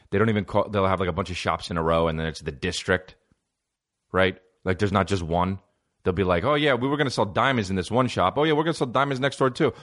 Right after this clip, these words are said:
Oh, we'll sell diamonds next door, too. Hey, you guys are selling diamonds? Let me get up on this." And then it's just the diamond district, you know? And then they'll be like, "But, yo, check it out. Let's just close all the time." They're always closed. You wanna go in and get diamonds, you gotta, like, call and make an appointment with some fucking Russian guy.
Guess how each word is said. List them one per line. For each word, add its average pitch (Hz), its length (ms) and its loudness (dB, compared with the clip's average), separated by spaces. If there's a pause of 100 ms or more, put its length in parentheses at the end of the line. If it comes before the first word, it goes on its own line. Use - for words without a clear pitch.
(100)
Oh, 120 80 2
we'll 196 100 2
sell 196 140 -4
diamonds 156 320 0
next 165 140 0
door, 165 100 2
too. 208 260 0
Hey, 180 120 2
you 156 80 2
guys 170 160 2
are - 20 -6
selling 180 220 0
diamonds? 196 320 0
Let 175 100 4
me 185 60 4
get 190 100 2
up 185 140 2
on 190 140 2
this." 110 120 0
And 120 140 0
then 110 80 2
it's 90 100 -8
just 92 140 -6
the 98 60 -2
diamond 90 420 0
district, 82 520 -4 (400)
you 95 120 -2
know? 110 200 0 (380)
And 120 180 2
then 120 120 2
they'll 117 120 4
be 110 140 0
like, 113 160 2
"But, 190 160 2
yo, 254 140 2
check 202 240 0
it 220 60 2
out. 170 160 2
Let's 147 140 2
just 165 140 -2
close 156 260 0
all 107 100 2
the 90 60 0
time." 76 320 -2 (1000)
They're 160 140 2
always 196 500 0
closed. - 520 -2 (640)
You 139 100 2
wanna 185 140 2
go 180 160 2
in 170 60 2
and 165 40 0
get 151 160 0
diamonds, 143 260 2
you 117 40 0
gotta, 117 100 2
like, 110 140 0
call 127 160 0
and 117 60 2
make 104 80 0
an 107 40 4
appointment 101 380 0
with 92 100 -6
some 92 140 -6
fucking 95 300 -2
Russian 92 340 0
guy. 71 260 -4